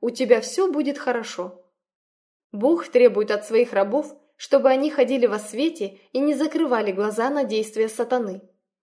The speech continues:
Они должны быть готовы предостерегать и обличать тех, кому угрожает опасность со стороны изощренного и коварного дьявола. Сатана подходит то справа, то слева, чтобы занять выгодную позицию.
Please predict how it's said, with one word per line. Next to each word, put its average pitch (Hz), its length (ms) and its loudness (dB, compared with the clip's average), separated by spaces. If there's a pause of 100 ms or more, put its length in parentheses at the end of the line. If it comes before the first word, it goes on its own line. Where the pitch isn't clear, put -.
(260)
Они 262 280 0
должны 269 320 4
быть 233 220 0
готовы 269 500 2
предостерегать 247 840 0
и 240 60 4
обличать 220 520 -2
тех, 302 340 -8 (280)
кому 302 320 2
угрожает 294 520 4
опасность 214 640 -4 (300)
со 240 160 -2
стороны 240 460 2
изощренного 220 840 0
и 220 100 -4
коварного 208 600 -2
дьявола. 190 640 -6 (680)
Сатана 277 480 -2
подходит 302 440 0
то 247 100 4
справа, 226 500 -2
то 233 140 -4
слева, 220 500 0 (240)
чтобы 262 340 2
занять 240 400 2
выгодную 240 500 2
позицию. 240 600 -2